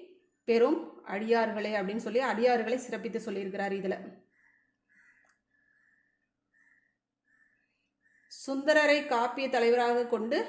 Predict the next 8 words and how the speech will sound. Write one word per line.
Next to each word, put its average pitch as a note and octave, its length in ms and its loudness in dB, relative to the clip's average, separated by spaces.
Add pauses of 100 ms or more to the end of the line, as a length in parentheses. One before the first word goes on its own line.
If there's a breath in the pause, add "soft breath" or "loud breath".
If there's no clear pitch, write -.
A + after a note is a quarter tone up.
(120)
இந்நூல் A3 500 2
அமைகின்றது. G3+ 540 -4
பெரிய A3+ 280 -4
புராணம் A#3+ 540 0
எதை G#3 300 -2
அடிப்படையாக A#3 520 2
கொண்டு A3+ 240 -2
எழுதப்பட்டிருக்குங்க? A3 680 -4